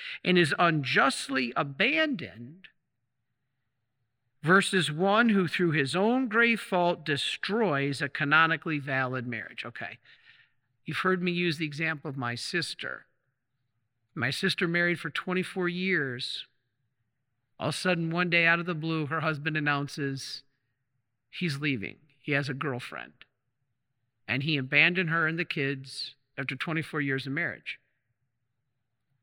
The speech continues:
My sister didn't go to Holy Communion. She thought, "I can't, I'm divorced." No, she can. She is not guilty of sin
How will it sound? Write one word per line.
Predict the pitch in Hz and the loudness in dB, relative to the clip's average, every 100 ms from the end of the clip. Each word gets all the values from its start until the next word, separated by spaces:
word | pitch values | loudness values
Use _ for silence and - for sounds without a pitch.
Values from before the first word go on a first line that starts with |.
| _ | _
My | 143 170 175 | -2 2 2
sister | - 220 - 233 | 2 -4 0 0
didn't | 165 175 160 | 0 0 0
go | 185 | 0
to | 165 | -2
Holy | 143 170 160 | -2 -2 -2
Communion. | - 156 165 202 190 78 - _ _ _ _ _ _ _ _ _ | -2 -4 -2 -2 -4 -8 -16 _ _ _ _ _ _ _ _ _
She | - 185 | 0 0
thought, | 170 185 170 160 165 - | 2 4 6 4 2 -2
"I | 151 | -2
can't, | - 190 214 - - | 0 0 0 -2 -6
I'm | - 139 | -4 -2
divorced." | 143 135 170 139 - - - - - _ _ _ _ _ _ _ _ - | -4 -4 -2 -4 -8 -14 -12 -12 -16 _ _ _ _ _ _ _ _ -2
No, | 160 214 240 175 120 - _ - | 2 4 4 -2 -6 -14 _ -2
she | - - 165 | 0 2 0
can. | - 208 226 170 90 _ _ _ _ _ _ _ _ _ _ - - | -4 -4 -4 -6 -8 _ _ _ _ _ _ _ _ _ _ -14 -2
She | - - 226 254 269 | 2 4 6 6 4
is | 262 226 214 175 160 | 0 -2 -2 -4 -4
not | 180 196 196 196 - 151 | 0 4 4 2 -2 -6
guilty | 139 208 208 185 170 | 2 2 2 -2 -2
of | 170 - | -2 -6
sin | - 220 220 156 160 | -8 -4 -2 -2 -4